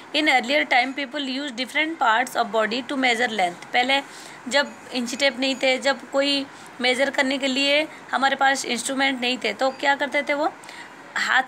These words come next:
से ही अपने बॉडी पार्ट से ही वो लेंथ को मेजर करते थे, हाथ से ही करते थे। The length of an object was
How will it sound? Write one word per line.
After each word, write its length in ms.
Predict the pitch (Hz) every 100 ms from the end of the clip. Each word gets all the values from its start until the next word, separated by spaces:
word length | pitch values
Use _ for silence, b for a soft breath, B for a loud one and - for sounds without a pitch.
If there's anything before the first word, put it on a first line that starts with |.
| -
से 60 | 320
ही 280 | 330 370 415 - - - -
अपने 260 | 233 285 285
बॉडी 280 | 254 254
पार्ट 240 | 262 285 285
से 160 | -
ही 200 | 302 339
वो 220 | 294 311 440 - - -
लेंथ 220 | 269 277 269
को 100 | -
मेजर 280 | 330 262 233
करते 260 | 240 220 330
थे, 80 | 247
हाथ 200 | 226 226
से 140 | 254
ही 60 | 226
करते 200 | 196 202
थे। 220 | 240 277
The 60 | 262
length 380 | 262 294 349 - - - 269
of 160 | 269
an 300 | - 262 -
object 380 | 214 240 277 262
was 180 | 226